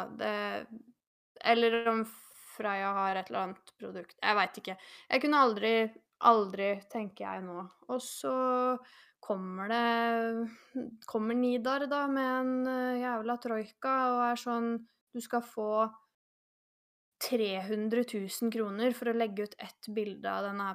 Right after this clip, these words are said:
på Instagram og si, "Mm, beste sjokoladen jeg har smakt."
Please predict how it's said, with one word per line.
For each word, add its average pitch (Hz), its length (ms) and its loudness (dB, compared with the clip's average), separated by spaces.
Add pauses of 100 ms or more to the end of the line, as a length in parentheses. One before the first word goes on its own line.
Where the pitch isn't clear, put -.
på 208 100 -6
Instagram 202 680 -4
og 226 140 -4
si, 202 360 -4 (380)
"Mm, 220 340 -2 (460)
beste - 340 -6
sjokoladen 196 460 -6
jeg 185 80 -12
har 202 100 -10
smakt." - 600 -4